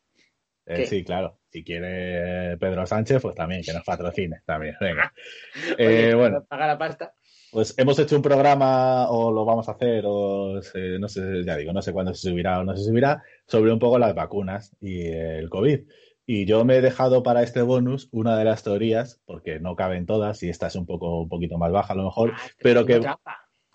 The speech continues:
Speaker 1: pero voy a relacionarla con otra que no tiene nada que ver, ya verás.
Speaker 2: Vale, pues sí,
Speaker 1: Eh,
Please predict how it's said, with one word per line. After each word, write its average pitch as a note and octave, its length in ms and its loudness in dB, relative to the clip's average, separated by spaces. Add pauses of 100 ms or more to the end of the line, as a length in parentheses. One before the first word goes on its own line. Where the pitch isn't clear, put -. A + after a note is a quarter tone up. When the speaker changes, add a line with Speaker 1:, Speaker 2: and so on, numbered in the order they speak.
(180)
Speaker 1:
pero B2 240 4
voy C#3+ 140 6
a D#3+ 60 6
relacionarla D#3+ 560 4
con C#3 140 0
otra C#3+ 220 0
que A#2 80 -2
no A2+ 120 0
tiene G#2+ 200 -2
nada F2+ 120 -8
que E2+ 100 -10
ver, D2+ 220 -12
ya - 100 -4
verás. D#2 240 -8
Speaker 2:
Vale, - 160 -20 (180)
pues A#2+ 140 -14
sí, F3 140 -4
Speaker 1:
Eh, A#2+ 600 6